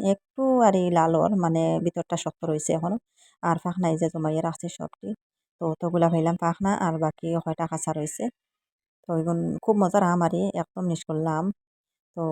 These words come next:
এগুন সবটা খাইতাম না, কিছু আরে আমার শ্বশুর শাশুড়িরও দিমু কয়টা, আর বাকি এগুন আমার বাচ্চারাই খাইবা। আর হয়তো এই পুকুর থাকি, পুকুরের পাড়ের গাছ থেকে আর হয়তো আম ফাড়া হইতো নাই, কারণ মেঘও পড়ছে কালকে থেকে লইয়া, মেঘ দেবার পরে বেশিরভাগ আমরা পুকুরের পাড়ও ইতা মারিলাই, বুলাইলাই আরে। আর তো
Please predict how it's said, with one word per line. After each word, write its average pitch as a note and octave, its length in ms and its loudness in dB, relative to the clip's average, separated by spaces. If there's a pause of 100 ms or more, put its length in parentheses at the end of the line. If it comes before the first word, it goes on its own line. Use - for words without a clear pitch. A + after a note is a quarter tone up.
(140)
এগুন F#3 180 0
সবটা G3 300 -2
খাইতাম F#3 280 0
না, G#3+ 160 4
কিছু F3+ 300 -4
আরে E3+ 200 0
আমার D#3+ 180 2
শ্বশুর D#3+ 280 -6
শাশুড়িরও D#3 460 -2
দিমু D#3 240 -2 (460)
কয়টা, D#3+ 240 -2 (100)
আর E3+ 120 -4
বাকি D#3 220 -4
এগুন E3 200 -4
আমার D3+ 200 -2
বাচ্চারাই D#3 360 -6
খাইবা। D#3+ 280 -4 (460)
আর F3+ 180 0
হয়তো G3 240 4
এই F#3 120 4
পুকুর F3+ 240 2
থাকি, F3 280 -2
পুকুরের F3+ 380 0
পাড়ের E3+ 240 6
গাছ E3 160 4
থেকে F3 220 2
আর E3 100 8
হয়তো D#3+ 220 4
আম D#3+ 160 4
ফাড়া D#3 200 4
হইতো D3+ 220 0
নাই, E3+ 140 -4 (400)
কারণ F#3 240 2
মেঘও F#3+ 260 6
পড়ছে A#3+ 260 4
কালকে G3 240 2
থেকে G3 200 -2
লইয়া, F#3+ 240 4
মেঘ E3+ 240 2
দেবার F#3+ 220 2
পরে F3+ 180 0
বেশিরভাগ F3 380 0
আমরা E3+ 260 2
পুকুরের F3 360 -4
পাড়ও F3 260 2
ইতা F3 180 -2
মারিলাই, D#3+ 360 0
বুলাইলাই E3 440 4
আরে। D#3 140 2 (420)
আর E3+ 180 0
তো - 80 -8